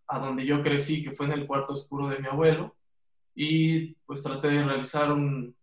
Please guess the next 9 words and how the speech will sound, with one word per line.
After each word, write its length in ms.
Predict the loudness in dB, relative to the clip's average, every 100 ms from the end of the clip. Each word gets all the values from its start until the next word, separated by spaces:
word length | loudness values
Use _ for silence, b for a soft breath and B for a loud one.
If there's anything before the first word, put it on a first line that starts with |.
| _
un 100 | -8
estudio 360 | -8 -4 -2 -2
fotográfico 720 | -4 -2 0 2 0 -4 0
de 100 | 0
todos 200 | 0 0
los 240 | 0 -2 -6
elementos 680 | -10 -10 -12 -12 -16 -18 _
que, 100 | -16 -16 -18
que, 380 | -16 -16 -16 -20